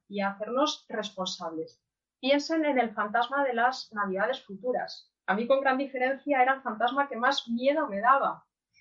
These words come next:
Imagínense que Scrooge, como esto es magia, y estamos en el teatro, que es mucha magia, con Tiempo de Poesía, imaginen que Scrooge nos lleva a todos de la mano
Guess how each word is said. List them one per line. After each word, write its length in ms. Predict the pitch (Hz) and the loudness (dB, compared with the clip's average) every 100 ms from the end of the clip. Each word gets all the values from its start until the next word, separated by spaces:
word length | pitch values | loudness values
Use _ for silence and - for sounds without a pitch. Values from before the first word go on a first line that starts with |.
| _ - | _ -4
Imagínense 720 | 220 226 - 359 320 349 349 | 2 4 4 4 4 2 4
que 100 | 269 | 2
Scrooge, 560 | - 349 403 - - _ | 2 0 0 -6 -16 _
como 260 | 240 226 240 | 0 2 0
esto 220 | 269 285 | 2 2
es 160 | 247 | 2
magia, 340 | 233 - - 403 523 - | 2 2 4 2 0 -4
y 120 | 233 | -4
estamos 440 | 233 226 202 202 208 | -2 -2 -2 -4 -6
en 80 | |
el 80 | 190 | 0
teatro, 320 | 190 202 277 | 2 4 4
que 60 | 277 | 2
es 120 | - | -4
mucha 300 | 208 233 196 | -4 -4 -2
magia, 340 | 190 208 285 285 | -2 0 -2 -4
con 160 | 196 | -4
Tiempo 220 | 233 214 | -4 -4
de 80 | 202 | -4
Poesía, 580 | 190 185 185 240 277 311 - _ _ | 2 2 2 2 2 2 -6 _ _
imaginen 420 | 233 - 320 403 | 2 4 4 2
que 100 | 381 | 0
Scrooge 480 | 370 - 392 - - | -2 0 -2 -2 -4
nos 240 | 262 247 | -2 0
lleva 280 | 294 320 320 | 2 8 8
a 60 | 311 | 8
todos 280 | 285 294 285 | 4 4 2
de 100 | 240 | 0
la 120 | 208 | 0
mano 560 | 226 254 302 339 - | 2 2 4 2 0